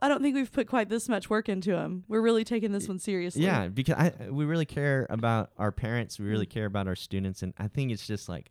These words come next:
Speaker 2: I wanna, I wanna do a good job for you guys. And so in my head, I'm like, "I'm trying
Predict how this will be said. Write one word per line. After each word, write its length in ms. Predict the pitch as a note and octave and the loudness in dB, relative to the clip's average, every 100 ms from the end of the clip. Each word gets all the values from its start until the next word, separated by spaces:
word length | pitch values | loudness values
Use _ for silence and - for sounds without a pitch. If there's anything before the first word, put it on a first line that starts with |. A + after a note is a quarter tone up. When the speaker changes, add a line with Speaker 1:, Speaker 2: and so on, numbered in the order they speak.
| - | -6
Speaker 2:
I 100 | G#2 | -4
wanna, 320 | A2+ B2+ G2 _ | 0 -2 -2 _
I 60 | - | -2
wanna 160 | B2+ A#2+ | 2 4
do 140 | A#2 | 2
a 40 | |
good 180 | G#2 A2 | 2 0
job 200 | G#2 G2+ | 0 -2
for 80 | - | -2
you 100 | G2+ | -4
guys. 260 | G2 F#2+ F#2 | -2 -4 -6
And 60 | F2+ | -6
so 100 | F#2+ | -6
in 60 | |
my 100 | F2+ | -4
head, 160 | F#2 F#2 | -4 -4
I'm 80 | E2+ | -4
like, 220 | D#2+ - - | -10 -12 -20
"I'm 80 | F#2 | -12
trying 340 | - G2+ G2 | -6 -4 -4